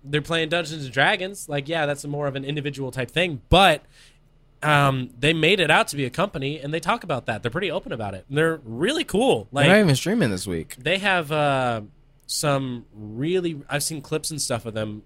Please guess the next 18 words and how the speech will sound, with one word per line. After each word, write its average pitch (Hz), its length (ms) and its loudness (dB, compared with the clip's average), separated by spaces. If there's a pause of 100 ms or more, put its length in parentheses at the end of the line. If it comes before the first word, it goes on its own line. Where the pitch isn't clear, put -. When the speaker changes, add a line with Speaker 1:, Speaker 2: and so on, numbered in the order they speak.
(400)
Speaker 1:
and 117 200 -8 (240)
it's, 143 240 -6 (220)
it's 143 240 -8
really 120 320 -2
good 104 160 -8
stuff. 110 320 -4 (500)
Um, 113 340 -2
they're 110 100 -2
really 120 200 0
entertaining. 110 540 -2
But 123 220 0 (240)
when 147 100 -6
it 151 60 -6
comes 185 340 -2
to, 160 480 -2
like, 127 380 0 (360)
their 131 380 2
stuff, 127 560 0